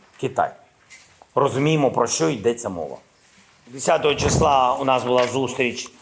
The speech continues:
з європейськими лідерами. Всі підтвердили,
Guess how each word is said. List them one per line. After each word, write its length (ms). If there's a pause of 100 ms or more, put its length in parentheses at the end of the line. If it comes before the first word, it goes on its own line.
(180)
з 140
європейськими 680
лідерами. 540 (1400)
Всі 220
підтвердили, 760